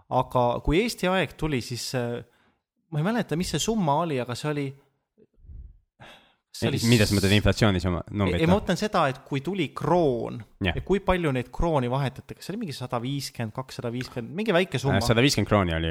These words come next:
Speaker 2: võ-, võimalik vahetada, ehk siis tuhande viiesaja rubla asemel said sada viiskümmend krooni.
Speaker 1: Jah. Ja palgad olid ka ikkagi niimoodi sellised,
Speaker 2: No
Speaker 1: äh,
Speaker 2: seda ma ei tea, palju need olid. Mina tööl ei käinud, olin väga väike laps ja,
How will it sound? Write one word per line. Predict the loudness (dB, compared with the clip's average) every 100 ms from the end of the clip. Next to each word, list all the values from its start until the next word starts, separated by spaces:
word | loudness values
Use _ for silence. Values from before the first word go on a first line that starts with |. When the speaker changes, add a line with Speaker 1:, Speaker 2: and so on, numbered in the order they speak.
| 0
Speaker 2:
võ-, | 0
võimalik | 0 -2 0 0
vahetada, | 0 -4
ehk | -4 -12
siis | -6
tuhande | -2 0 0
viiesaja | 0 0 -2 -2
rubla | -2 0 0 0
asemel | -2 -6 -4
said | -6
sada | -6 -6
viiskümmend | -6 -6
krooni. | -6 -6 -8 -14 -14
Speaker 1:
Jah. | -12 -12 _ _ _ _ _ -6
Ja | -2 -2 2
palgad | 2 4 2 2
olid | -2 0
ka | 2 2
ikkagi | 2 -6 -6 -4
niimoodi | -4 -4 -6 -4
sellised, | -4 -4 -6 -8 -6
Speaker 2:
No | -4 -2
Speaker 1:
äh, |
Speaker 2:
seda | 0 0
ma | 0 -2
ei |
tea, | -4
palju | -6 -8
need | -8 -8
olid. | -10 -8 -6
Mina | -4 -2 -2
tööl | -2 -2
ei | 0
käinud, | 2 2 0
olin | -2 0
väga | 0 0 0 0
väike | -2 -2 -2 -2 -4 -4
laps | -4 -6 -2
ja, | -2